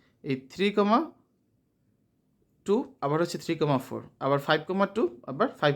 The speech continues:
কমা ফোর, ঠিক আছে? এই চারটা উপাদান সবগুলো মাঝখানে কমা হবে। তাহলে R is a subset of three comma two, three comma four, five comma two, five comma four। যখন এ সেটের একটি উপাদান এক্স ও বি সেটের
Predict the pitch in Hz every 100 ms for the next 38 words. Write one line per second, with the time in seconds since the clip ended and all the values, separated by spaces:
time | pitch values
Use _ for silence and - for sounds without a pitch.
0 | 147 127 120 - - 175 214 170 147 _
1 | _ _ _ - 147 147 175 170 185 170
2 | 170 220 269 160 160 165 156 151 156 147
3 | 160 175 160 143 - - _ _ _ _
4 | _ _ - 147 151 - 156 175 202 190
5 | 160 165 240 - _ _ _ - 147 151
6 | 175 165 180 - 175 165 165 156 175 247
7 | - _ _ - 165 160 151 147 147 170
8 | 233 - _ _ 151 147 147 156 143 170
9 | 269 - _ 143 135 135 127 120 - 107
10 | - _ _ _ _ _ _ _ _ 139
11 | 185 220 208 - 208 233 247 262 226 208
12 | - 214 208 214 160 208 - 156 185 -
13 | - - _ - 143 139 185 190 214